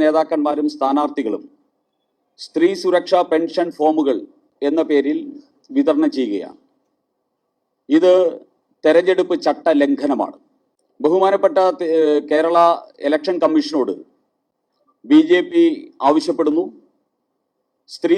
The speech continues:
സുരക്ഷാ പദ്ധതിയുടെ, പെൻഷൻ പദ്ധതിയുടെ പേരിൽ സി പി എം ഫോമുകൾ വിതരണം ചെയ്യുന്ന രീതി ചട്ടലംഘനമായിട്ട് കണ്ട് സി പി എമ്മിനെതിരെയും അതിനെക്കുറിച്ച് പരാതി ലഭിക്കുന്ന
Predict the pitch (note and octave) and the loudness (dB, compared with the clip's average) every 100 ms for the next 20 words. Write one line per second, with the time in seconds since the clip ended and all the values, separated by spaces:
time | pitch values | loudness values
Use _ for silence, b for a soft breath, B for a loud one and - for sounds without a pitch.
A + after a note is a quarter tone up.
0 | F#3 F#3+ F#3+ F#3+ F#3 E3+ D#3+ D3 E3 F3 | 0 -2 0 2 0 2 -2 -2 -2 -2
1 | D#3 D#3+ E3+ F#3 E3 D#3 D3+ D#3+ D#3+ D#3 | -2 -2 -2 -4 -2 -2 0 0 0 0
2 | D3+ E3 F#3 - _ _ _ - - E4 | 0 -2 -6 -16 _ _ _ -20 -8 -6
3 | E4 - D#3+ - - - _ - D3+ E3+ | -6 -4 -4 -4 -8 -20 _ -8 0 2
4 | F#3+ G3 F#3 F#3 E3+ - - D3+ E3 E3 | 2 0 0 0 -2 -8 -2 0 2 0
5 | E3 E3 D#3+ D#3 C#3 C#3+ D#3+ F#3 - _ | -2 -2 -2 -4 -2 -2 -2 -8 -12 _
6 | _ _ _ _ - D3 - F#3 E3+ D#3 | _ _ _ _ -4 -2 -2 -2 -2 -2
7 | E3+ D#3 D#3 C#3+ C#3 C3+ D3+ F#3 - _ | -2 0 0 -2 -2 -2 -2 -4 -8 _
8 | _ - - D#3+ D#3 F3+ E3 D3+ C3 A2+ | _ -6 -2 -2 0 0 2 0 0 -4
9 | F2 - _ _ _ _ _ _ _ _ | -10 -20 _ _ _ _ _ _ _ _
10 | C3 E3+ F#3+ F#3+ E3+ F3 D#3+ D#3+ F#3 F3+ | -2 -2 -2 -4 -4 -4 0 0 0 -2
11 | E3 D3+ E3 | -4 -4 -4